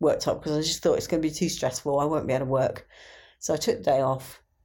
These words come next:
and they arrived at about twenty to eight, and they were gone by <laughs> quarter to nine, something like that. It's like, "Oh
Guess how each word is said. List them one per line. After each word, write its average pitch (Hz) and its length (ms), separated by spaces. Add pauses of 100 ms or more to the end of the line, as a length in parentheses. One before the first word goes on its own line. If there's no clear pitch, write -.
(120)
and 196 720
they 202 220
arrived 226 440
at - 60
about 147 460
twenty 156 300
to 147 140
eight, 151 460
and 190 160
they 196 100
were 190 100
gone 214 460
by 214 540 (680)
<laughs> 214 560
quarter 208 320
to 220 140
nine, 226 400
something 202 300
like 180 200
that. 196 340 (680)
It's 165 120
like, 160 300
"Oh 151 540